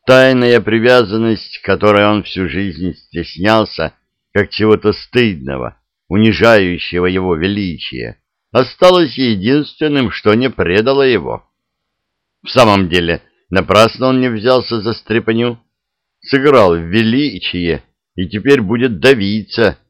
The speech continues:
заквашенной размазнёй, какой лакомятся простолюдины. В соседнем зале раздался шум. Послышалось невнятное восклицание, звонко ударили костяные створки дверей.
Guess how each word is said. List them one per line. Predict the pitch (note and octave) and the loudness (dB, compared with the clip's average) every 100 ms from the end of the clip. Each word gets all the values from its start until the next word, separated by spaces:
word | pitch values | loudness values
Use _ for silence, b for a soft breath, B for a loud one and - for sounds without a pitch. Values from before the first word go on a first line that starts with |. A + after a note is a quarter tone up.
| _ D2 | _ -6
заквашенной | D#2+ A2 E2+ G#2 - F#2+ F#2 E2 | -2 -2 2 0 2 -2 -2 0
размазнёй, | F2+ C#2 E2+ G2 C#2+ F#2+ F2 C#2 A#1 _ _ _ _ | -2 -4 -4 -4 -4 -6 -4 -6 -10 _ _ _ _
какой | C3+ B2+ C#3+ | 0 4 4
лакомятся | C3 G#2+ F#2+ F#2+ F2 G#2 | 4 2 0 -2 -2 -4
простолюдины. | F#2 G#2+ G#2 - A#2+ A#2+ E2 C2+ A#1+ A1+ _ _ _ _ _ _ _ _ _ _ _ _ - | -2 -2 -4 -4 -6 -4 -8 -10 -10 -14 _ _ _ _ _ _ _ _ _ _ _ _ -12
В | |
соседнем | - G2+ A2+ A2 G2+ G2 | -4 -2 2 2 2 -2
зале | D2 F#2+ G#2 B2 B2+ | 0 4 4 4 2
раздался | B2 D#2 F2 G#2+ G2 A#2 | 0 0 0 0 0 -4
шум. | - F#2 F#2+ G2 F2+ _ _ _ _ _ - | -2 -4 -2 -4 -6 _ _ _ _ _ -6
Послышалось | F#2 - G#2 F#2+ G2 G2+ - | -6 -2 -2 0 0 -2 -4
невнятное | D#2 F#2+ G2+ G2+ F#2+ F#2 F#2 | -6 -2 0 0 0 -2 -2
восклицание, | F2+ - D#2+ E2 - A2 A2+ A2 G#2+ G#2 _ _ _ _ - | -4 -6 -12 -8 0 2 2 2 -2 -4 _ _ _ _ -14
звонко | D#2+ B2 D#3+ D3+ C#3 | -4 4 4 4 2
ударили | C#3+ G#2 A2 A2 A2+ A2+ | 2 4 4 4 2 -2
костяные | - G#2+ - G#2 G2+ G#2 F#2+ | -2 -6 -4 -2 0 0 -2
створки | - F2+ F2+ F2 | -2 -2 -2 -6
дверей. | F2 F2+ F2 F2 E2 - | -6 -2 0 0 -2 -8